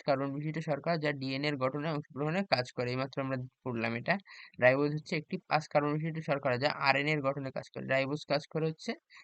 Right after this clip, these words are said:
আরএনএ এর গঠনে, আর ডিঅক্সিরাইবোজ কাজ করে ডিএনএ এর গঠনে। এটা কিন্তু মনে রাখার বিষয়। রাইবোজোম কোষের অংশ যা প্রোটিন সংশ্লেষণে সাহায্য করে। গ্লুকোজের চক্রির গ-, চক্রিক গঠন,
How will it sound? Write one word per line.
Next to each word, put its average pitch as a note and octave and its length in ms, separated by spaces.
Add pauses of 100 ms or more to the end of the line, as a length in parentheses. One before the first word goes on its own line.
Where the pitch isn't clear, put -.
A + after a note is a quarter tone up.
(200)
আরএনএ D#3 320
এর C#3+ 100
গঠনে, A#2+ 280
আর A#2+ 140
ডিঅক্সিরাইবোজ D#3 640
কাজ D#3+ 200
করে F#3+ 260
ডিএনএ C#3 320
এর B2 80
গঠনে। C3 320
এটা D3 180
কিন্তু D3 200
মনে B2 200
রাখার B2+ 260
বিষয়। E3+ 260 (360)
রাইবোজোম C3+ 460
কোষের D3+ 340
অংশ C#3+ 220 (100)
যা C#3+ 140
প্রোটিন D3 300
সংশ্লেষণে D#3 580
সাহায্য C#3 380
করে। C#3 180 (540)
গ্লুকোজের D3+ 560
চক্রির D3+ 480
গ-, C3+ 240
চক্রিক C#3+ 380
গঠন, C3+ 280